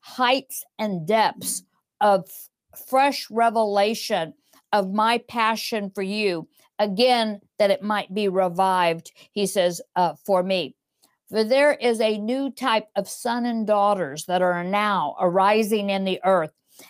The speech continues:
And the Lord says that it is going to be those that are focused with an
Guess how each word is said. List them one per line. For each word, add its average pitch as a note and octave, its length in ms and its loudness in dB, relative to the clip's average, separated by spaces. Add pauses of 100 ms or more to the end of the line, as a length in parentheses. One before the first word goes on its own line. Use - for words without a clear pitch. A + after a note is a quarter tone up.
(160)
And F#3+ 380 4 (160)
the G#3 160 4
Lord B3 380 4
says A3+ 400 2 (260)
that A3 240 2
it B3 200 4
is B3+ 220 2
going A#3 300 0
to A3 60 -4
be G#3+ 180 -2
those A#3+ 520 4
that A3+ 260 0
are G3+ 240 4 (240)
focused B3 680 0 (220)
with A3+ 240 0
an G3+ 120 2